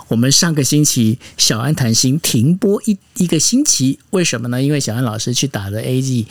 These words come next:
然后呢，反应非常的激烈，因为他太年轻了吼。那我们来问一下小安老师，怎么样？小安老师，你现在今天的精神状况如何啊？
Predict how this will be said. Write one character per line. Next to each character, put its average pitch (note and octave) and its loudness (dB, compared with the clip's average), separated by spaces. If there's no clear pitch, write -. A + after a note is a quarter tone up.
然 A2 -2
后 C3 -2
呢， A2 -2
反 G#2 -6
应 D3 2
非 C3 -2
常 G#2+ -6
的 A2 -4
激 G#3+ 2
烈， G3+ 0
因 C3+ 0
为 C3 0
他 B2 -6
太 A#2+ -4
年 F#2 -4
轻 G2 -2
了 F2+ -10
吼。 F#2+ -12
那 A2+ -4
我 G#2+ -4
们 A2+ 0
来 A#2 -2
问 C#3 -2
一 B2 -2
下 A#2 -4
小 A2 -4
安 G#2+ -4
老 G#2 -6
师， A#2 -4
怎 A#2+ -2
么 C3+ 0
样？ D#3 0
小 D3+ -2
安 D#3+ -2
老 C#3 -2
师， D3 -2
你 C3 2
现 D3 -2
在 C#3 -2
今 D#3+ -2
天 D#3+ -2
的 C3+ -2
精 A#3 4
神 F#3 2
状 F3+ 0
况 F#3 -2
如 D3+ 2
何 B2+ -2
啊？ A#2+ -2